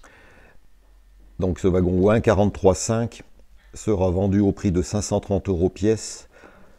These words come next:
avec un versement de cent cinquante euros par modèle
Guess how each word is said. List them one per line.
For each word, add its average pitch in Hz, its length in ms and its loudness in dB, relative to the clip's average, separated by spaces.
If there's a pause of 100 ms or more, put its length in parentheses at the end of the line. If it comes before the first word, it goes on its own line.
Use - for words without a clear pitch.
(1900)
avec 101 280 2
un 98 80 6
versement 101 440 2
de 87 100 2
cent - 200 -2
cinquante 104 400 -2
euros 98 200 2
par 92 160 0
modèle 98 480 0